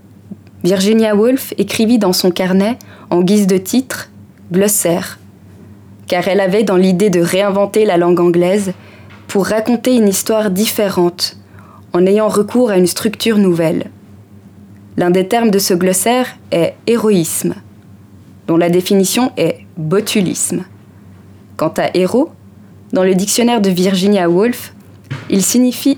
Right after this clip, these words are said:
bouteille. Le héros comme bouteille.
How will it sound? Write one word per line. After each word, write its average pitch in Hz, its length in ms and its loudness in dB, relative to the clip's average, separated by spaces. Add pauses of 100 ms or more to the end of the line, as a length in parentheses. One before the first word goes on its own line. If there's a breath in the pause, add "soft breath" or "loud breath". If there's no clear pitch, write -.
(140)
bouteille. 175 640 -2 (1200)
Le 180 260 0
héros 247 420 2
comme 196 220 0
bouteille. - 560 -4